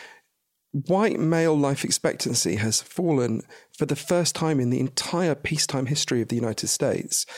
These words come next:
And that is overwhelmingly driven by suicide and opioid addiction, right? And overdoses from opioid addiction.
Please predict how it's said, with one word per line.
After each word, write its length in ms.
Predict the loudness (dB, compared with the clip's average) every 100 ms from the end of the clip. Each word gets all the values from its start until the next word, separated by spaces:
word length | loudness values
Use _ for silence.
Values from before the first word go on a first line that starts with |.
| -16 -8
And 120 | -2 0
that 80 |
is 100 | -2 -4 _
overwhelmingly 640 | 2 4 4 4 4 2
driven 260 | 0 0 0
by 120 | 0
suicide 640 | 2 2 2 2 0 0
and 80 | 0
opioid 360 | 0 0 0 0
addiction, 560 | 0 -2 -2 -4 -4 -8 -6
right? 260 | -2 -2 -4 -10 -6
And 200 | -2 -2 -4 -6 -2
overdoses 460 | 0 0 0 0
from 100 | 0
opioid 340 | 0 0 0 0
addiction. 540 | -2 -2 -2 -2 -4